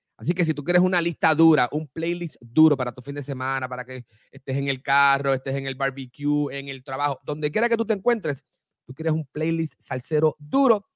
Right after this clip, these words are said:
tienes que entrar a Spotify y seguir el Nación Salsa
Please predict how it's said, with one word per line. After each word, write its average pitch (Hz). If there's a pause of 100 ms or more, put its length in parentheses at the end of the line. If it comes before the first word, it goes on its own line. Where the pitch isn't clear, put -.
(340)
tienes 95
que -
entrar 110
a 117
Spotify 156
y 107
seguir 117
el 113
Nación 101 (360)
Salsa 143